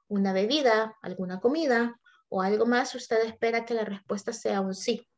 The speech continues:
O espera una afirmación de parte de la persona, ¿verdad? Que en este caso, si a la persona tal vez no le gusta o quizás nunca lo ha probado,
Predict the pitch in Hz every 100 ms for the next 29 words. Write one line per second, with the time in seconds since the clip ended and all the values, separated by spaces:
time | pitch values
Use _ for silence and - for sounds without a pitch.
0 | _ _ _ _ _ _ _ _ _ -
1 | 226 233 - 254 262 262 277 277 262 285
2 | 262 214 214 294 311 262 220 202 208 208
3 | 190 190 190 190 - 277 208 160 165 165
4 | - - 170 170 175 - - 214 220 262
5 | 262 269 285 247 233 226 214 220 226 233
6 | 233 233 233 214 185 214 240 220 - 320
7 | - _ _ - _ _ - 208 196 202
8 | 208 196 233 247 240 226 226 226 202 202
9 | 269